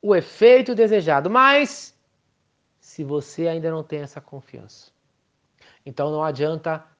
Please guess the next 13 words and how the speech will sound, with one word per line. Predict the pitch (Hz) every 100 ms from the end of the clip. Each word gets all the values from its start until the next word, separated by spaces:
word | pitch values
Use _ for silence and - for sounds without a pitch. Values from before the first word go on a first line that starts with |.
| _
orar | - 139 135 143 135 117 - _ _ _ _ _ _ _ _
pedindo | 156 131 117 156 202 190 143 131 120 _ _ _ _ -
bênçãos | 120 135 131 - - 127 -
materiais. | 117 - 101 - - _ _ _ _ _ _ _ - -
A | -
sua | - - 190
oração | 185 175 - - 165 165 165 156 139 _ _ _ -
no | 139 135
dia | 120 151 147
de | 135 135
hoje | 139 139 135 131
deve | 135 131 127
ser | - - 143 135 113